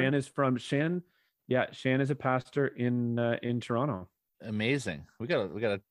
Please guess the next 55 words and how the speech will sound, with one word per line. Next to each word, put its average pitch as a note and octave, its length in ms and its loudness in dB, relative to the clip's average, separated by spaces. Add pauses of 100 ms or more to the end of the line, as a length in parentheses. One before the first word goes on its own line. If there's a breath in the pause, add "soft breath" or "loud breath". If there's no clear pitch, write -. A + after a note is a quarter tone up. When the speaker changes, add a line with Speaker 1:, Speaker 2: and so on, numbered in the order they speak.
(160)
Speaker 2:
look A#2+ 160 0
her B2+ 120 6
up, G3 200 0 (160)
see - 160 -2
if B2 80 -2
she'll C3+ 120 2
come C3 220 0
on C3 140 0
Survivor A#2+ 500 2
at B2 60 2
Speaker 1:
Yeah. A#2+ 60 4
Speaker 2:
Home, D3 140 -2
man. F#2+ 340 -2
Yeah, C3 200 4
Speaker 1:
Yeah. D#3 260 2 (140)
Speaker 2:
that's A2 220 0
Speaker 1:
Yeah, A#2+ 180 2
Speaker 2:
very G#3+ 100 4 (120)
cool. F#3+ 160 -2
Speaker 1:
absolutely. F3 320 2
Get B2 240 0
her - 80 4
Speaker 2:
Shan, B2+ 160 2
if C3+ 60 -4
you're A#2+ 100 2
Speaker 1:
on, A2+ 40 2
Speaker 2:
listening, B2+ 380 2
Speaker 1:
uh, F3+ 60 -4 (380 soft breath)
Speaker 2:
we'll A2 120 -4
be A2+ 140 0
in G#2+ 120 0
touch G#2+ 220 0
soon. G2+ 360 -4
Yeah. G2+ 200 -2
Speaker 1:
Yeah. G2+ 120 -2 (580 loud breath)
Speaker 2:
Uh, F#2+ 300 4
Speaker 1:
And, G#2+ 120 -2
Speaker 2:
but A2+ 100 2
Speaker 1:
uh, - 20 2
Speaker 2:
yeah, A2 160 4
so A2 120 0
Speaker 1:
we'll, A2 100 2
Speaker 2:
shout D3+ 60 4
out D3+ 100 4
to C#3 60 0
Speaker 1:
we'll, A2 60 -2
Speaker 2:
them. A#2+ 180 2
But A#2 80 0
you're A#2+ 120 4
Speaker 1:
we'll B2 80 4
Speaker 2:
right. A#2 80 2
Speaker 1:
find A2+ 100 -2
Speaker 2:
They, A#2+ 120 2
Speaker 1:
her. A2+ 60 0
Speaker 2:
and, C3+ 120 0